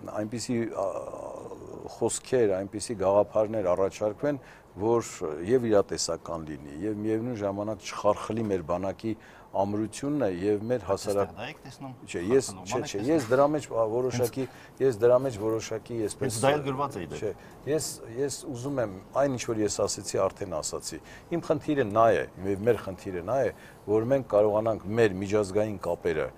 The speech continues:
Speaker 1: ես նկատի ունեմ այն երկրների, որոնք կոմունիստական իշխանություն ունեն, դա Չինաստանն է, դա Լատինական Ամերիկայի երկրներն են, դա Հնդկաչինը և այլն, նրանց միջոցով նաև,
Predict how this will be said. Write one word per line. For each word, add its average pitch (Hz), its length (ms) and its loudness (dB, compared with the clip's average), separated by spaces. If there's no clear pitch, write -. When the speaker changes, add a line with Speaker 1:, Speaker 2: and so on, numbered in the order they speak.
Speaker 1:
ես 107 180 -4
նկատի 101 400 2
ունեմ 98 240 -2
այն 104 140 0
երկրների, 80 600 -4
որոնք 85 300 -6
կոմունիստական 90 720 -4
իշխանություն 85 640 -12
ունեն, 117 220 -2
դա 90 160 -4
Չինաստանն 107 800 0
է, 101 60 -4
դա 92 180 4
Լատինական 87 680 0
Ամերիկայի 110 560 2
երկրներն 92 640 -2
են, 87 100 -8
դա 82 140 0
Հնդկաչինը 101 580 -4
և 90 160 2
այլն, 143 320 4
նրանց - 320 4
միջոցով 120 640 2
նաև, 87 460 0